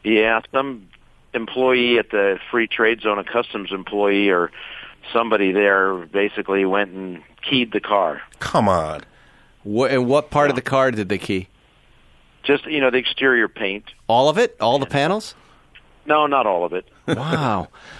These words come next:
Speaker 2: What
Speaker 3: I
Speaker 2: is
Speaker 3: mean, so that, that's the famous Bill Gates stuck in customs nine fifty-nine. Keyed by
Speaker 1: Yeah, and there were, there was actually, like, ten cars in that situation.
Speaker 3: Really?
Speaker 2: They
Speaker 3: Wha-
Speaker 2: were, they were stuck.
Speaker 1: I
Speaker 2: Is, where was this free
Speaker 3: Well, wait,
Speaker 2: trade
Speaker 3: hold on,
Speaker 2: zone?
Speaker 3: hold on. Were they all nine fifty-nines?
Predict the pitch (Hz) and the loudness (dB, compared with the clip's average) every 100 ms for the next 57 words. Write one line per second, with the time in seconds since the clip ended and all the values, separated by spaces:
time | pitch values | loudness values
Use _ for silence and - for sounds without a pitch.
0 | - 123 165 131 147 139 160 151 175 196 | -16 -10 -2 0 2 2 2 4 2 0
1 | - 147 165 - 143 - 143 139 135 - | 0 2 2 0 -2 0 0 2 0 -2
2 | 131 123 110 117 113 113 - 123 113 113 | 0 0 2 2 2 0 -4 0 0 0
3 | 101 113 110 113 101 101 101 95 - 95 | -2 -2 -2 -2 -2 -2 -2 -2 -4 -6
4 | - 95 92 90 90 _ _ _ - 113 | -4 -2 -2 -4 -8 _ _ _ -6 -2
5 | 110 101 107 101 98 113 117 160 170 131 | -2 -2 -2 0 2 0 0 0 2 2
6 | - 160 160 127 139 - 135 107 104 - | 2 0 2 4 2 2 -2 0 -2 -2
7 | - 120 117 120 123 110 98 85 76 - | -4 -2 0 2 2 0 -6 -10 -10 -10
8 | 82 92 82 82 101 117 123 92 - - | -8 -6 -6 -6 -2 2 2 0 -6 -2
9 | 117 120 117 131 117 120 113 107 143 127 | 2 2 2 0 0 0 0 -2 0 2
10 | 113 123 113 - 131 180 185 165 143 - | 0 -2 -6 -8 0 2 2 0 0 -4
11 | - 143 139 135 165 135 151 147 110 160 | -2 -2 2 4 6 6 4 2 2 2
12 | 139 104 107 117 120 120 131 139 135 135 | 2 2 2 2 2 4 4 2 0 0
13 | 135 - 127 127 151 190 - | -4 -2 0 0 -2 -4 -10